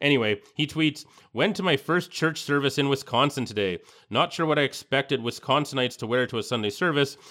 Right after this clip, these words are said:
but I definitely did not expect to see ninety percent of the congregation in their Packers jerseys.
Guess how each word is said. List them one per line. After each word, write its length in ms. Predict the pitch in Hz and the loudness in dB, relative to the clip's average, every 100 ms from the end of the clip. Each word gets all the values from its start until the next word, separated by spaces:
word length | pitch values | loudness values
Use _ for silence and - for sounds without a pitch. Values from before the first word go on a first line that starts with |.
| - - | -14 -2
but 120 | 151 | 0
I 20 | |
definitely 440 | 220 233 214 202 185 | 0 0 2 2 4
did 180 | 190 | 2
not 320 | 175 190 269 196 | 4 2 2 0
expect 380 | - - 170 | -4 0 -2
to 80 | - | -2
see 160 | - 135 | -2 0
ninety 480 | 120 143 196 202 190 | 0 2 2 0 -2
percent 420 | 180 - 160 160 | -4 0 0 0
of 80 | 143 | -4
the 80 | |
congregation 720 | 131 151 156 151 135 151 147 135 | -2 2 2 2 2 2 2 0
in 80 | |
their 100 | 120 | 0
Packers 540 | 104 - 160 170 156 135 | 0 2 2 4 0 -2
jerseys. 500 | 131 139 131 131 | 2 2 2 -4